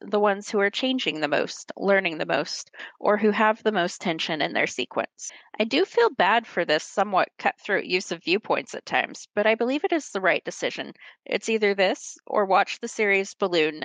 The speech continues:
to many more books, while at the same time slowing the narrative down to the bo-, point that books pass and you wonder what was actually accomplished in them.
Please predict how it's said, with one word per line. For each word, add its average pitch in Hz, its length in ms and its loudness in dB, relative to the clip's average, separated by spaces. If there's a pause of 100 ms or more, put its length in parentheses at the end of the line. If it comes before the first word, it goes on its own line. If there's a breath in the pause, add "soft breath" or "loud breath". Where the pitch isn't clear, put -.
(160)
to 214 120 -2
many 220 320 0
more 214 240 4
books, - 460 -2
while 170 180 2
at 170 160 2
the - 60 -16
same 208 260 -2
time 156 320 2
slowing 190 460 2
the 220 80 0
narrative 208 440 2
down 165 420 2 (100)
to 202 180 -2
the 180 120 -12
bo-, 185 180 -4 (160)
point 226 320 0
that - 240 2
books - 260 0
pass 175 480 2 (300 loud breath)
and 165 160 0
you 151 100 2
wonder 202 340 2
what 165 200 2
was 156 120 -8
actually 180 380 0
accomplished - 520 -4
in 127 100 -4
them. - 240 -6